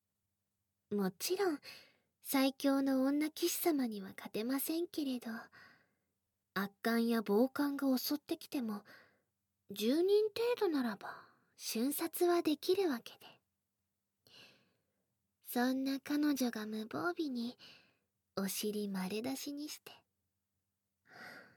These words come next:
おまんこ濡らしながら、おちんぽ様入れる準備整っているのを見るの、最高に興奮しますよね、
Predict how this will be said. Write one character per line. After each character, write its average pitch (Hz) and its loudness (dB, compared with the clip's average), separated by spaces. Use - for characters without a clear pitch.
お 214 -4
ま 226 0
ん 247 -2
こ - -8
濡 185 -4
ら 214 -8
し - -10
な 269 -8
が 254 -12
ら、 247 -6
お 262 0
ち 294 -4
ん 311 -4
ぽ 302 0
様 233 0
入 208 2
れ 233 4
る 262 4
準 277 0
備 247 0
整 285 0
っ 359 -2
て - -4
い 294 2
る 285 -2
の 269 -2
を 240 -4
見 254 -8
る 311 -8
の、 277 -8
最 - -6
高 381 2
に 370 2
興 370 6
奮 381 -2
し - -2
ま 370 2
す 370 -2
よ 320 0
ね、 294 -8